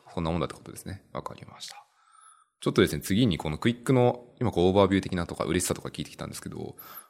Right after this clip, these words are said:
もうちょっと技術的なところも聞いてみたくてですね。例えば、クイックってこう、ティーシーピーとかとハンドシェイクがスリーウェイでするじゃないですか。クイックとかともハンドシェイクがきっとあるんですよね。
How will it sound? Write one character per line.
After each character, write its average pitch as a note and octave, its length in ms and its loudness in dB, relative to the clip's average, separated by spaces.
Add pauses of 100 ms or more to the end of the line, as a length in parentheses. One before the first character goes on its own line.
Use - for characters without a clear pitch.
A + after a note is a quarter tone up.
(120)
も C3+ 80 4
う - 20 8
ち E3+ 60 2
ょ - 20 6
っ - 20 6
と - 60 2
技 D#2+ 100 -2
術 F#2+ 160 0
的 G#2+ 140 -2
な G2+ 140 2
と G2 80 0
こ F#2 100 0
ろ - 300 -4
も E2 180 -4
聞 - 160 -8
い D#2+ 40 2
て D#2+ 60 -4
み D2+ 60 -4
た D2+ 80 -4
く - 80 -16
て - 80 -10
で - 60 -12
す - 120 -14
ね。 - 300 -14 (320)
例 E3 100 6
え C#3+ 40 6
ば、 D#2 420 4
ク - 100 -4
イ C3 40 0
ッ C3 60 -10
ク D3+ 100 -4
っ - 20 -12
て - 100 -6
こ - 120 -8
う、 - 20 -8
テ B2 80 -2
ィ C3 40 2
ー - 20 -4
シ D3+ 80 0
ー D3 40 -4
ピ D#3+ 60 4
ー - 20 0
と A2 60 2
か E2 80 6
と - 80 -2
ハ F2+ 140 2
ン F2 40 2
ド E2+ 60 -2
シ G2 100 4
ェ F#2 40 6
イ - 20 4
ク F#2 60 -4
が C#2+ 60 -2
ス - 120 -2
リ E2 100 2
ー D#2+ 40 4
ウ - 20 4
ェ D#2+ 40 6
イ - 20 4
で - 80 -6
す - 100 -8
る C2+ 60 -8
じ B1 60 -8
ゃ - 40 -6
な - 0 -
い - 20 -12
で - 40 -14
す - 100 -14
か。 - 80 -20 (380)
ク C#3+ 80 6
イ - 20 6
ッ C#3+ 40 2
ク D3 80 -2
と D#3 100 2
か - 100 2
と D#2+ 80 -2
も D2 60 -4
ハ G2 100 -2
ン F#2+ 60 4
ド F#2 80 4
シ G2 80 2
ェ - 20 0
イ - 20 -4
ク - 60 -6
が C2 80 -6
き - 80 -8
っ - 40 -14
と D#2 120 2
あ D2+ 40 4
る C#2 100 -4
ん A1 40 -10
で G#1 80 -12
す - 80 -12
よ D#2+ 120 -10
ね。 D2 240 -8